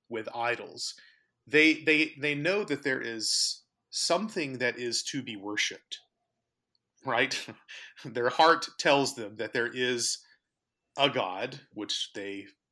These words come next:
uh, see as many gods,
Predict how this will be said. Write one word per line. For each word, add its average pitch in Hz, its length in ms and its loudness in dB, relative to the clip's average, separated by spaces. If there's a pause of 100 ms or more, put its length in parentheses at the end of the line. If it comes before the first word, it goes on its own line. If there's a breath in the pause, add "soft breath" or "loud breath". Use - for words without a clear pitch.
(140)
uh, 92 120 -16
see 104 300 -8
as 98 420 -8 (100)
many 107 560 -6
gods, - 540 -10